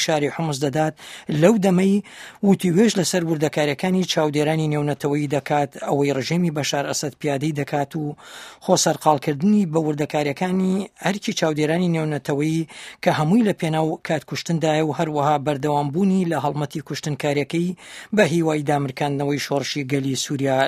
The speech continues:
لە دژی ڕژێمەکەی. بیرۆکەی ڕەوانەکردنی چاودێرانی نێونەتەوەیی بۆ سووریا کارێکی خراپ نییە. بەڵام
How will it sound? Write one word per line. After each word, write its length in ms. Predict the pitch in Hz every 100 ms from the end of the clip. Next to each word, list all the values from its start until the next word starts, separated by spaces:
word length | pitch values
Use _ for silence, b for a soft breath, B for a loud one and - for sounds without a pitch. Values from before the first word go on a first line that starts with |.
| 135
لە 80 | 135
دژی 280 | 135 127 131
ڕژێمەکەی. 560 | 127 127 127 131 220 147 - B B B B B
بیرۆکەی 440 | 202 202 185 269 294
ڕەوانەکردنی 640 | 226 175 156 160 147 196 -
چاودێرانی 640 | 165 147 139 139 180 170
نێونەتەوەیی 600 | 151 143 135 135 139 139 131
بۆ 80 | 135 -
سووریا 320 | 151 135 131 127 - -
کارێکی 440 | 147 117 - 123 127 -
خراپ 300 | 131 120 - - 143
نییە. 220 | 240 - - B B B B B B 147
بەڵام 260 | 165 151